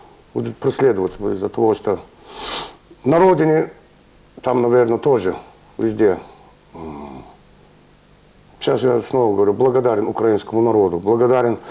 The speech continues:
волонтерам. М, сейчас прохожу реабилитацию, проходил здесь, э, в Ко-, в Косове,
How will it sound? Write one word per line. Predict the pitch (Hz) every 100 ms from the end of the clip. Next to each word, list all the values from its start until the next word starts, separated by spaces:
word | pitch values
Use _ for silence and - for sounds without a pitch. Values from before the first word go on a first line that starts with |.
| - - - -
волонтерам. | 107 135 143 139 127 107 92 - - - -
М, | 104 92
сейчас | 117 101
прохожу | - 117 123 127
реабилитацию, | 127 120 120 117 127 - 110
проходил | 113 110 120 120 104
здесь, | 117 -
э, | - 110 110 110 104 98
в | -
Ко-, | 110 110
в | 95 -
Косове, | 127 117 - 117 107 107 98